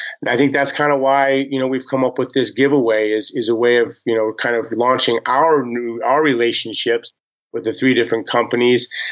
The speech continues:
um, kinda letting the world know that we're all partnering up to bring, you know, the best fishing content out there,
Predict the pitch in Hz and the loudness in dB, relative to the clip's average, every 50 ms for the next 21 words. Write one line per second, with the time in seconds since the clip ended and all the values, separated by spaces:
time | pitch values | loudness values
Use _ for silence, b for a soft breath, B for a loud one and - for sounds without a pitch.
0 | B B - 120 113 113 113 110 113 110 110 - - - 143 135 127 123 131 123 | B B -4 0 2 2 4 4 2 0 -2 -4 -4 -2 0 2 4 4 4 4
1 | 131 127 117 117 107 107 120 135 139 143 143 139 139 143 127 127 123 123 127 127 | 4 2 2 0 2 2 2 4 4 4 4 2 0 -2 -4 -2 0 2 2 2
2 | 123 120 113 113 117 120 120 113 113 - - 127 127 120 120 120 120 117 117 117 | 0 0 0 0 2 2 2 0 -2 -2 0 0 2 0 0 -2 -4 -2 0 2
3 | 117 123 131 131 - - 120 - 117 120 120 117 117 113 113 117 113 110 110 - | 2 2 0 -2 -4 -8 -6 -2 0 2 2 2 2 2 2 2 2 2 0 -2
4 | _ - 139 139 131 - - - - - 139 131 - - - 123 113 - - - | _ -2 -2 -2 -2 -4 -8 -6 -2 0 2 2 2 0 -2 -4 -4 -6 -6 -2
5 | 120 117 120 120 120 - - 120 117 117 110 - - - - 113 117 135 143 139 | 0 0 0 -2 -4 -4 -2 -2 0 -2 -2 -4 -10 -8 -4 -2 0 0 0 -2
6 | 139 - 113 110 110 120 120 120 | 0 0 2 2 2 0 -2 -4